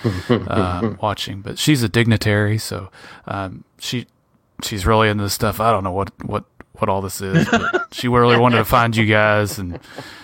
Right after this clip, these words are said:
Speaker 2: and, uh, see what, what's going on with this, this booth or whatever. So, uh, yeah, I just needed to tell you that."
Speaker 3: <laughs>
Speaker 2: So she's a dignitary, right? And,
Speaker 1: Mm-hmm.
Speaker 2: and, uh, we,
Speaker 3: Dignitary.
Speaker 2: we didn't know. I, I told the guys, and we're like, "I don't know who it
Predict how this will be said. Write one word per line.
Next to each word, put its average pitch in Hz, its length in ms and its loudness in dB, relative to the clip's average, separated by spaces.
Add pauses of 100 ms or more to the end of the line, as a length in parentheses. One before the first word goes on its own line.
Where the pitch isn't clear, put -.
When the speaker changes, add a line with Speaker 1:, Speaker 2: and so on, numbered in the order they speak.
(160)
Speaker 2:
and, 98 400 -4
uh, 90 340 -6 (360)
see - 180 -6
what, 123 300 2
what's 110 140 -10
going 117 220 2
on 123 240 6
with 90 120 -6
this, - 240 -2
this - 240 -10
booth 120 420 0
or 92 60 -2
whatever. 92 400 -8
So, 92 320 -4
uh, 101 320 -4 (500)
yeah, 104 300 0 (340)
I - 40 -6
just - 180 -4 (720)
needed 104 180 -2
to 95 60 -4
tell 110 180 2
you 98 100 0
that." 87 320 -2
Speaker 3:
<laughs> - 60 -20 (800)
Speaker 2:
So 131 320 2
she's 127 200 -4
a 123 60 -2
dignitary, 104 600 -2
right? 101 340 -8
And, 110 240 -10
Speaker 1:
Mm-hmm. - 80 -12
Speaker 2:
and, 117 220 -6
uh, 110 340 -4
we, 127 120 -4
Speaker 3:
Dignitary. 117 160 -10
Speaker 2:
we 131 80 -2
didn't 104 180 -4
know. 95 280 -8 (320)
I, 113 120 -6 (160)
I 143 80 -4
told 147 200 2
the 131 60 -4
guys, 120 320 4
and 120 80 -4
we're 113 60 -2
like, 110 180 -2
"I 98 300 -10
don't 80 100 -18
know 82 220 -20
who 98 60 -12
it 95 60 -10